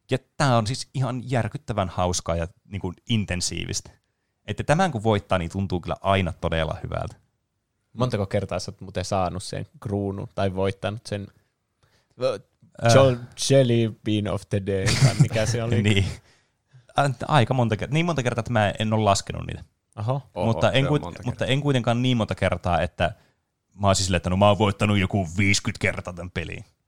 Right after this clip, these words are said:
Speaker 1: Et
Speaker 2: Eli alle viiskyt.
Speaker 1: Alle viiskyt, <laughs> niin kyllä.
Speaker 3: <laughs> Mutta kuitenkin niin paljon, ettei jaksa laskea.
Speaker 1: Niin. Eli varmaan joku kymmenen viiva viisitoista ehkä. Kymmenen viiva kaksikymmentä peliä.
Speaker 2: Montako
Speaker 3: Okei.
Speaker 2: Roope on voittanut?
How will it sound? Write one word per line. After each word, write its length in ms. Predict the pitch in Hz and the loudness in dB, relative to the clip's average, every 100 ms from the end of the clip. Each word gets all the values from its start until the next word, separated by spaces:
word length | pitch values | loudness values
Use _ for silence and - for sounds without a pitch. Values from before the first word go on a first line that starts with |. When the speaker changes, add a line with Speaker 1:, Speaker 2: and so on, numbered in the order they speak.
| _ _ _ _ - | _ _ _ _ -16
Speaker 1:
Et 100 | - 104 | -8 -2
Speaker 2:
Eli 180 | 107 - | 0 2
alle 340 | 123 147 120 | 2 0 -2
viiskyt. 420 | 139 170 - - - - | -4 -6 -10 -16 -18 -10
Speaker 1:
Alle 200 | 110 131 | -2 0
viiskyt, 320 | 135 139 - - - | 2 0 -2 -6 0
<laughs> 40 | |
niin 220 | 139 110 | 4 4
kyllä. 220 | 92 95 101 | 4 4 6
Speaker 3:
<laughs> 20 | |
Mutta 200 | 151 127 | 4 4
kuitenkin 560 | 131 147 117 107 101 101 - - - _ 196 | 2 2 0 -2 -4 -8 -14 -20 -20 _ -4
niin 140 | 120 110 | -2 0
paljon, 200 | 95 95 | 0 -2
ettei 220 | - 92 | -4 -4
jaksa 300 | 92 92 92 | -4 -6 -6
laskea. 420 | 92 - - - 123 | -6 -8 -18 -20 -18
Speaker 1:
Niin. 300 | 104 87 80 - | -12 -10 -10 -10
Eli 180 | 101 98 | -2 2
varmaan 380 | 104 113 123 113 - - - | 4 6 4 4 -4 -14 -6
joku 160 | 110 110 | -4 -2
kymmenen 500 | - 110 107 98 95 | 0 2 2 0 0
viiva 360 | 95 92 90 87 - _ _ _ 98 | 0 0 0 0 -4 _ _ _ -6
viisitoista 560 | 101 87 - 76 78 - | -2 -2 -2 -6 -6 -8
ehkä. 240 | 78 - - _ _ 98 | -12 -12 -16 _ _ -6
Kymmenen 240 | 104 95 | -4 -2
viiva 100 | 92 | 0
kaksikymmentä 480 | 87 90 - 85 - | 2 0 -2 -14 -12
peliä. 180 | 82 95 _ _ _ _ _ | -12 -12 _ _ _ _ _
Speaker 2:
Montako 280 | - 117 120 | -4 0 4
Speaker 3:
Okei. 80 | 107 | 6
Speaker 2:
Roope 360 | 110 104 95 92 | 8 6 2 -2
on 100 | 90 | -2
voittanut? 440 | 101 - - - | -6 -6 -8 -10